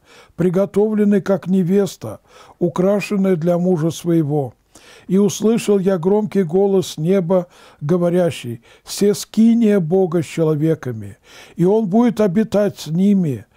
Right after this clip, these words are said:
Они будут его народом, и сам Бог с ними будет Богом их. И отрет Бог всякую слезу с очей их,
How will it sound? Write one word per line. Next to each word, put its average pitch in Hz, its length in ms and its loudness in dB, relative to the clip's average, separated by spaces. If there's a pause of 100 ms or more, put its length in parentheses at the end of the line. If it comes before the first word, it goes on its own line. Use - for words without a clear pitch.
(280)
Они 185 300 0
будут 214 420 2
его 208 200 2
народом, 175 640 0 (280)
и 190 120 2
сам 196 340 0
Бог 196 420 0
с - 140 -14
ними 190 340 2
будет 160 440 -2
Богом 175 520 0
их. 185 320 -2 (340)
И 170 80 0
отрет 160 540 0
Бог 185 460 0 (180)
всякую 151 520 -2
слезу 139 540 -2
с - 120 -8
очей 180 400 0
их, 170 440 -6